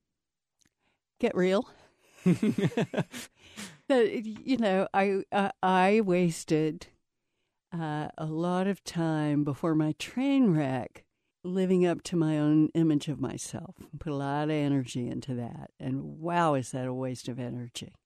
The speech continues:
Speaker 2: An image that wasn't necessarily true to who you are?
Speaker 1: Well, it, it was, it, it wasn't, it's not that it wasn't true to me. I just wasn't comfortable being, I would, had to grow into being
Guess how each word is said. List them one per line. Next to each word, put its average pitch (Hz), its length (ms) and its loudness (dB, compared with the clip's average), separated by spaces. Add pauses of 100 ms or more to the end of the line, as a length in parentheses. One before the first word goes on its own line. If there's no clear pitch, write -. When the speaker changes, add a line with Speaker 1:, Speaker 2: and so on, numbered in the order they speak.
(140)
Speaker 2:
An 135 160 2
image 131 360 4
that 117 220 0
wasn't 113 300 0
necessarily 98 440 -6
true 110 260 -2
to 107 80 0
who 110 80 0
you 101 240 -2
are? 110 300 -4
Speaker 1:
Well, 494 380 2 (320)
it, 320 220 2 (220)
it 285 320 2
was, 247 560 2 (500)
it, 311 200 -2
it 277 100 -4
wasn't, 349 440 2
it's 247 200 -4
not 302 300 4
that 277 100 2
it 226 100 2
wasn't 196 720 2
true 277 400 0
to 277 220 -2
me. 269 480 4 (1000)
I 240 100 4
just 262 300 -6
wasn't 240 420 2 (920)
comfortable 226 680 2
being, 214 580 0
I 196 120 -2
would, 98 180 -6 (520)
had 269 140 -2
to - 60 -12
grow 202 380 4
into 208 200 2
being 175 380 2